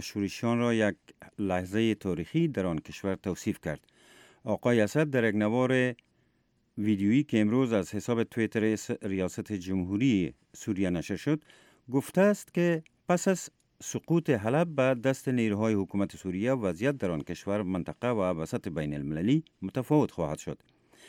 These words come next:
رئیس جمهور سوریه همچنین بازپسگیری کامل حلب از شورشیان را به شهروندان کشورش تبریک گفت.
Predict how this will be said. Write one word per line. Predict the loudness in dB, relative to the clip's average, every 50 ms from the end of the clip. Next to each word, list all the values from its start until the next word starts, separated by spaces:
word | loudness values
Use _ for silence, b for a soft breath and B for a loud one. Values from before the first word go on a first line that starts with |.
| B B B B B B B B B
رئیس | 2 4 4 4 6
جمهور | 6 6 8 8 8 8 6 6 2 -2 -10
سوریه | -6 -2 0 2 4 4 6 6 6
همچنین | 6 4 2 0 0 0 2 4 4 4 2 0 _ _ _ _ _ _ _ _ _ _ _ -10
بازپسگیری | -2 0 2 2 2 2 -2 -2 -2 -2 -2 -2 -2 0 2 2 4 6 6 6 6 4
کامل | 2 0 2 2 4 4 4
حلب | 2 2 2 2 2 2 0
از | -2 -4
شورشیان | -2 -2 -2 -2 0 0 0 0 2
را | 2 0
به | 0 0 0 0 0
شهروندان | -2 -2 -4 -4 -2 -2 -2 0 0 0 0 0 0 -2 -2
کشورش | -6 -8 -14 -10 -6 -6 -4 -6 -6 -10 -16 -20 _ _ _ _ -8
تبریک | -6 -6 -6 -8 -8 -10
گفت. | -14 -20 -20 _